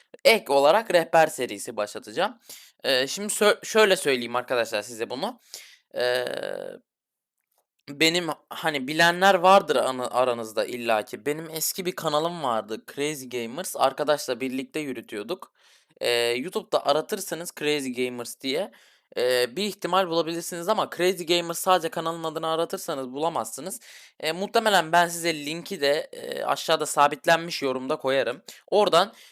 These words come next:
dört tane video çektim arkadaşlar. Bizzat benim tarafımdan çekilmiş rehber videoları. Oradan izleyip oyunu öğrenebilirsiniz. O yüzden koyacağım onun linkini de.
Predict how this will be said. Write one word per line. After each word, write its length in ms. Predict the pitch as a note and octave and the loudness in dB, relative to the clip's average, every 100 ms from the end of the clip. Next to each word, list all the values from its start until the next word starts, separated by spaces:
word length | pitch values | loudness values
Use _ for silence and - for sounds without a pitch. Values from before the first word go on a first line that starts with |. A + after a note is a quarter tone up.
| _ _ | _ _
dört 280 | F#3 C4 B3+ | 8 8 6
tane 360 | G3 F3 F3+ F#3+ | 4 4 6 2
video 180 | E3+ E3 | 0 0
çektim 340 | D3+ B2 C3+ | 0 -2 0
arkadaşlar. 520 | C3 C#3+ C3+ B2+ B2 | 0 0 -4 -2 0
Bizzat 360 | G3+ E3+ D3+ D3+ | -2 2 2 2
benim 180 | E3+ F3 | -4 -2
tarafımdan 460 | D3+ C3+ B2 B2 | -4 -4 -4 -6
çekilmiş 500 | B2+ D3 C3 D#3 F3+ | -6 -8 -10 -10 -4
rehber 440 | D3+ D3 D3+ D3+ A#2 | 0 2 4 2 2
videoları. 340 | A2+ A#2 D3+ | -4 0 2
Oradan 420 | - G3+ E3+ C#3+ | 4 4 2 0
izleyip 480 | C3+ C3 A2+ C3 - | -2 -6 -6 -6 -6
oyunu 280 | D3+ C3+ D3+ | -6 -6 -4
öğrenebilirsiniz. 920 | E3 C#3+ C#3 C3+ B2+ A2 G2+ C#3+ F#3 | -2 0 0 -2 -6 -8 -10 -12 -4
O 120 | E3+ | -2
yüzden 340 | B2+ A2+ F#3 - | -2 -4 -6 -6
koyacağım 500 | - E3 D3+ B2 G#2 | -4 -2 -2 -4 -8
onun 200 | F#2+ G2 | -12 -16
linkini 400 | - - F#2+ | -20 -20 -16
de. 100 | - | -12